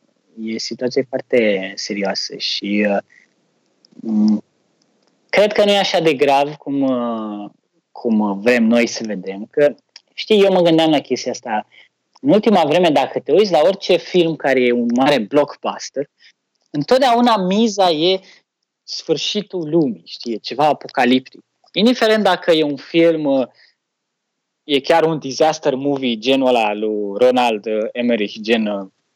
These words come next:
două mii doisprezece, Independence Day, et cetera, în care chiar se termină lumea și e toată chestia asta, dar și dacă e doar un film, uh, de exemplu, cu supereroi, dacă te uiți la Avengers, sunt aproape fiecare parte din, uh, seria asta lui Marvel,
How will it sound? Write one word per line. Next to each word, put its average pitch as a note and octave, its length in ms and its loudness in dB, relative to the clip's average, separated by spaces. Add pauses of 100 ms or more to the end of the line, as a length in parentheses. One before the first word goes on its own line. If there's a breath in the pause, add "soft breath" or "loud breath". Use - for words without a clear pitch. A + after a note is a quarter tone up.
două A#2+ 220 2
mii A2 140 0
doisprezece, G#2 720 -2
Independence G2 680 -6
Day, G2+ 120 -2
et F#2+ 120 -4
cetera, - 280 -4
în G2+ 60 -4
care A2 280 0
chiar B2+ 160 2
se - 200 -8
termină C#3+ 420 2
lumea D3 540 2
și - 220 -8 (240)
e G#2+ 80 0 (100)
toată A#2+ 260 -6
chestia A#2+ 300 -6
asta, B2+ 220 -2 (420 loud breath)
dar G#3 160 2
și - 160 -4
dacă C#4 300 2
e A#3 120 4
doar A#3 180 2
un A3 120 -2
film, G3+ 460 -4
uh, F#3 260 -2 (520)
de D#3+ 100 -4
exemplu, F#3 340 0
cu F#3+ 100 -4
supereroi, G3+ 680 2
dacă B2 160 -2
te C#3 100 -8
uiți C#3+ 120 -4
la B2 80 0
Avengers, C#3 720 0
sunt C#3 200 -6 (200)
aproape F3 380 2
fiecare F3 400 2
parte E3+ 360 2
din, B2+ 280 -2
uh, A#2 80 -6
seria C3 360 0
asta B2 220 -2
lui A#2+ 140 2
Marvel, C#3+ 460 2